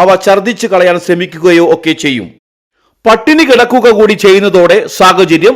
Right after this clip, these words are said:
ഗുരുതരമാകും. സ്വന്തം ശരീരത്തെക്കുറിച്ച് എപ്പോഴും ആശങ്കയുണ്ടാവുകയും വണ്ണം വെക്കുമോ എന്ന ഭയമുണ്ടാവുകയും ചെയ്യും. വണ്ണം തീരെ കുറവാണെങ്കിലും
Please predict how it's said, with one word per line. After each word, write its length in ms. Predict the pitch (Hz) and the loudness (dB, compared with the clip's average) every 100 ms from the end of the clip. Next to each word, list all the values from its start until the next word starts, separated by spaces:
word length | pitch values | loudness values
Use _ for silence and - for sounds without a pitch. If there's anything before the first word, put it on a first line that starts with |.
| 208 | 0
ഗുരുതരമാകും. 640 | 196 180 170 156 139 117 104 - _ _ - | 0 2 0 0 -2 -4 -8 -14 _ _ -2
സ്വന്തം 380 | 240 254 294 311 254 | 0 2 0 0 0
ശരീരത്തെക്കുറിച്ച് 840 | 233 240 233 233 190 220 196 208 202 190 | 2 2 2 0 0 -2 -2 -2 0 -4
എപ്പോഴും 380 | - 208 202 202 160 | 2 2 2 0 0
ആശങ്കയുണ്ടാവുകയും 1000 | 185 190 226 208 185 170 170 165 151 139 107 - _ _ 160 | 0 0 -2 0 0 2 2 2 0 -2 -4 -12 _ _ -2
വണ്ണം 300 | 226 254 294 233 | 0 2 0 0
വെക്കുമോ 400 | 233 247 220 226 208 | 0 -2 0 2 2
എന്ന 140 | 196 180 | 0 0
ഭയമുണ്ടാവുകയും 800 | 180 196 202 170 165 160 156 156 139 | 2 2 0 2 2 2 0 -2 -2
ചെയ്യും. 240 | 147 120 98 - _ _ 170 | -4 -4 -10 -18 _ _ -2
വണ്ണം 280 | 220 262 285 - | 0 0 -2 0
തീരെ 240 | 226 233 220 | 2 2 2
കുറവാണെങ്കിലും 760 | 208 208 208 196 185 185 190 | 2 2 2 0 -2 0 0